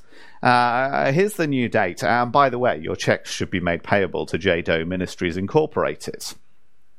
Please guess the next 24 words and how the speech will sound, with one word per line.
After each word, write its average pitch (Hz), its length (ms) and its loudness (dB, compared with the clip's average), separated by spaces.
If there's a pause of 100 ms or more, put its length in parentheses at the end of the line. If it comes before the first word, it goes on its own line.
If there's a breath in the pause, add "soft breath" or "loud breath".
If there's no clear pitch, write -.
(480 loud breath)
Whether 143 240 4
out 151 220 0
of 123 80 4
a 110 80 4
desire 110 420 2
for 104 140 2
public 110 480 0
recognition, 95 800 0 (280 loud breath)
uh, 117 100 6
or 117 200 2
just - 260 0
from 104 160 -2
simple 104 380 -2
greed, 120 600 -2 (460 loud breath)
or, - 140 2
or 185 260 2
even 139 240 -2
perhaps 107 420 0
that - 120 -6
they've 92 180 2
been 101 160 2
deceived 107 420 -2
themselves, 101 520 0
there, 120 200 4